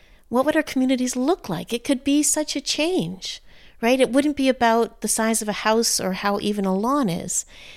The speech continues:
It's about what you have to teach, who you've been able to help, what you've got to share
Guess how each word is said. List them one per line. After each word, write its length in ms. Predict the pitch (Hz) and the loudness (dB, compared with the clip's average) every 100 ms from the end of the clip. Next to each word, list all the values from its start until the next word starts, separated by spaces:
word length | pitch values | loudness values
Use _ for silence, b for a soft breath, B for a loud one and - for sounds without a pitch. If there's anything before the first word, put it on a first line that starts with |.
| B | B
It's 260 | - 214 - | -2 0 0
about 500 | 220 196 190 185 214 - | -2 0 2 0 -2 -8
what 320 | 214 190 208 226 | -4 -4 -2 -4
you 60 | |
have 240 | 196 190 - | -2 -4 -4
to 100 | 214 | -6
teach, 540 | - 320 302 - - | -2 -2 -2 -2 -6
who 100 | 214 | -2
you've 240 | 202 208 | -2 -2
been 140 | - 214 | -2 -2
able 240 | 202 202 | -2 -2
to 80 | 220 | -4
help, 480 | 214 294 302 - - B B B B B | -4 -2 -2 -4 -8 B B B B B
what 220 | 202 214 226 | 2 2 4
you've 360 | 233 220 - - | 0 0 -6 -6
got 300 | - 196 - | -2 0 -2
to 100 | - | -2
share 640 | - - 262 339 190 175 | 0 2 4 2 0 -4